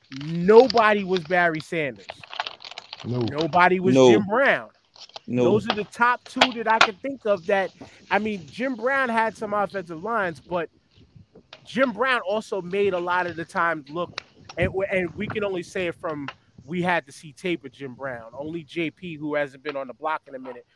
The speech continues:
Speaker 1: was alive to watch him live. <laughs> So, but it's, it's a joke. But, but, um,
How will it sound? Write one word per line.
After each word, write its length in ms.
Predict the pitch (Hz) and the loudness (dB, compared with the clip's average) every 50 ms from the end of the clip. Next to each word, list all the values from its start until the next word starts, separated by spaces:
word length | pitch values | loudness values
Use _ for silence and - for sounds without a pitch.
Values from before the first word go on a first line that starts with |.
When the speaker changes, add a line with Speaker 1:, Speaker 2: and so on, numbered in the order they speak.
| _ _ - | _ _ -14
Speaker 1:
was 140 | 135 127 113 | -14 -12 -8
alive 320 | 131 131 143 143 131 131 _ | -4 0 0 0 0 0 _
to 100 | - 127 | -8 -8
watch 280 | 127 139 135 135 - - | -4 -4 -4 -4 -6 -10
him 100 | 135 120 | -14 -8
live. 380 | 135 165 170 123 - - - - _ | -4 -4 -4 -4 -4 -10 -20 -20 _
<laughs> 180 | _ - - _ | _ -20 -12 _
So, 120 | - 208 185 - - 240 | 0 0 0 2 4 4
but 280 | 247 - 233 285 269 - | 8 10 10 10 10 10
it's, 240 | 240 240 - 151 - - - | 10 8 8 6 0 0 0
it's 300 | 151 165 170 160 - 349 | 0 0 0 0 0 -2
a 80 | - 156 | -2 0
joke. 240 | 110 - - 139 - 131 127 - - _ - | 2 2 2 2 0 -4 -10 -10 -10 _ 2
But, 220 | 170 208 196 - - - - - - - - - - - - - | 6 6 8 6 6 -2 -20 -20 -20 -20 -20 -20 -20 -20 -12 -4
but, 300 | 175 190 185 185 - - | 0 0 0 0 0 -2
um, 500 | 180 196 185 180 165 160 156 151 143 139 | 0 2 2 2 0 -2 -6 -10 -12 -14